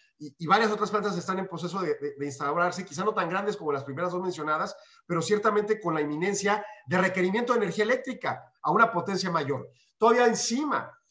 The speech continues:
los avances tecnológicos, la innovación y tecnología de la que trata mucho Yutec los jueves aquí en Solo Negocios Radio, precisamente hablan de que requiere más energía eléctrica para producir, producir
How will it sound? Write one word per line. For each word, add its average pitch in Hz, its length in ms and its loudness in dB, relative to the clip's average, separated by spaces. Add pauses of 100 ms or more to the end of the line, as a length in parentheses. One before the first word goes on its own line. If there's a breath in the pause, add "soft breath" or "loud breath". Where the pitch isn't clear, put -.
(200)
los 208 280 6
avances 240 400 4
tecnológicos, 226 840 0
la 143 80 0
innovación 147 400 0
y 226 60 -6
tecnología 175 460 -2
de 180 60 -4
la 135 120 -4
que 127 80 -12
trata 165 240 -4
mucho 175 280 -4
Yutec 160 300 -6
los 131 160 -6
jueves 147 360 0
aquí 127 220 -10
en 156 80 -6
Solo 160 160 -6
Negocios 165 320 -6
Radio, 196 420 2 (460 loud breath)
precisamente 302 800 2
hablan 254 240 2
de 233 120 -2
que 190 100 -4
requiere 254 320 -2
más 254 180 -2
energía 208 320 -2
eléctrica 214 480 -2
para 139 240 -2
producir, 143 500 -2
producir 170 420 -4